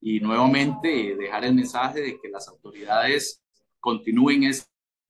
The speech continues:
esta buena comunicación que tuvieron esta semana que está terminando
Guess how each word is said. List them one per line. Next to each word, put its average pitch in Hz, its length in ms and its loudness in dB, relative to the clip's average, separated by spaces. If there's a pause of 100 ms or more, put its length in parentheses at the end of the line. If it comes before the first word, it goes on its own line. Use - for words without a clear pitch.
(240)
esta 143 180 0
buena 135 480 4
comunicación 123 840 0
que 113 100 -8
tuvieron 113 720 0
esta - 200 -12
semana 123 540 0
que - 60 -20
está - 200 -14
terminando 151 680 -2